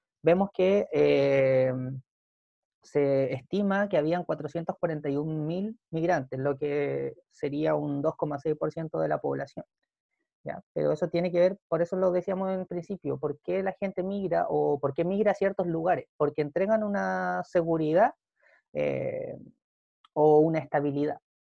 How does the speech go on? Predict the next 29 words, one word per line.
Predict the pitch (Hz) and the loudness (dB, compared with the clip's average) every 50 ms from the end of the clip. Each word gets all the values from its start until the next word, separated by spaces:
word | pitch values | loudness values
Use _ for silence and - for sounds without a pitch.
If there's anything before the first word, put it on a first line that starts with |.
| _ _ _ _ _ _ _ - | _ _ _ _ _ _ _ -16
¿Ok? | 190 127 135 143 147 175 208 _ _ _ _ _ _ _ - _ _ _ _ _ - _ _ _ _ _ - | -14 -12 -10 -8 -10 -10 -10 _ _ _ _ _ _ _ -20 _ _ _ _ _ -20 _ _ _ _ _ 0
Miren, | - 143 139 135 135 | 2 2 2 4 2
aquí | 135 131 170 180 196 | 0 0 -2 -2 2
ya | 202 202 185 | 4 6 6
vemos | 185 185 190 202 202 - | 6 6 4 4 0 0
que | - 175 180 185 190 - | 0 2 2 2 2 0
este | 175 175 185 - - 190 175 | -2 -2 -2 0 0 2 6
dato | 190 208 180 - 139 147 170 156 | 6 6 6 6 4 2 2 4
es, | 151 165 165 170 175 175 175 170 - - - - - - | 4 4 6 6 6 6 4 4 0 -10 -18 -16 -10 -6
eh, | 143 143 131 131 | -4 -2 -2 -2
bastante | 131 - - - - 156 165 165 - 180 170 | -2 -4 -6 -4 -4 -4 -4 0 2 4 4
actualizado. | 160 156 - - 160 160 170 - - 151 127 131 156 175 _ _ _ _ _ _ _ _ _ - | 4 2 0 -2 0 0 0 2 4 4 4 4 2 0 _ _ _ _ _ _ _ _ _ -8
Eh, | 131 131 131 127 123 120 120 120 120 120 117 117 117 117 131 - | -4 -2 -2 0 0 -2 -2 -2 -2 -4 -4 -4 -6 -6 -8 -8
estimación | 131 131 - 143 135 131 - 160 160 | -10 -4 -4 -2 -2 -2 -2 -2 0
de | 165 156 | 0 0
personas | 151 147 151 - 156 165 165 | 0 -2 -2 -2 -4 -4 -4
extranjeras | 156 - - 151 139 135 - 170 165 165 | -4 -6 -6 -6 -2 2 2 2 2 2
residentes | 170 160 - - 147 147 151 - 165 - | 0 -2 -2 -2 -2 -2 -2 -4 -4 -2
habituales | 170 151 135 139 151 151 165 170 | -2 -2 0 2 0 0 0 0
en | 175 165 | -4 -4
Chile | - 180 175 185 185 - | -4 -4 -2 -2 -4 -4
según | - - 135 127 135 143 147 | -4 -6 -4 -2 -2 -2 -2
Sexo | 143 - 185 170 - - | -4 -6 -8 -8 -4 -6
el | 175 165 | -6 -4
treinta | - 147 143 139 147 | -4 -4 -2 -2 -2
y | 143 147 | -2 0
uno | 170 185 185 | 0 -2 -2
de | 185 | -2
diciembre | 180 - - 185 185 196 196 196 202 | -4 -2 -2 -2 0 0 0 2 2